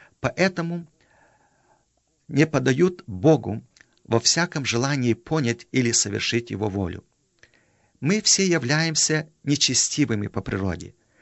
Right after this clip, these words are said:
но мы радуемся в уверенности, что мы не оставлены в этом положении без надежды, ибо Священное Писание открывает, что Христос умер за нечестивых.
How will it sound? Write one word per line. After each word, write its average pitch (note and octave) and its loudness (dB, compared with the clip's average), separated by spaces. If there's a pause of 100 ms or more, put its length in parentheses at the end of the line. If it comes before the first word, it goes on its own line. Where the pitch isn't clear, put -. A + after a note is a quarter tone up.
(340)
но A#2+ 0
мы A#2 6
радуемся A#2+ 0
в G2 -12
уверенности, A2+ 0 (260)
что - -6
мы C#3 0
не A#2 -4
оставлены A2+ -2
в G2+ 0
этом A#2 -2
положении A#2 -2
без A#2+ -4
надежды, C3+ -4 (560)
ибо G#2+ 0
Священное A2+ 2
Писание A2+ 0
открывает, B2 -2 (280)
что - -8
Христос - -4 (160)
умер D3 0
за G2 -4
нечестивых. G#2 -2